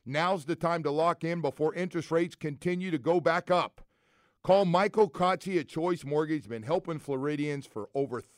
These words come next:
three decades. Call his cell phone today. Twenty-four seven, that guy's working.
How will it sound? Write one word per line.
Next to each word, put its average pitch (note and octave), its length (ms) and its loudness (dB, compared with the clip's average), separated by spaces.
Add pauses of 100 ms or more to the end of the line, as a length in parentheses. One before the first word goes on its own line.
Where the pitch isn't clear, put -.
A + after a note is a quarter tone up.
(220)
three G#3+ 280 -6
decades. C3+ 580 -2 (420)
Call B3+ 220 8
his G#3 100 6
cell G#3+ 200 4
phone F#3+ 260 0
today. D3 240 0
Twenty-four A3 540 4
seven, G#3+ 320 4
that F#3+ 160 0
guy's F3+ 240 2
working. D3 420 0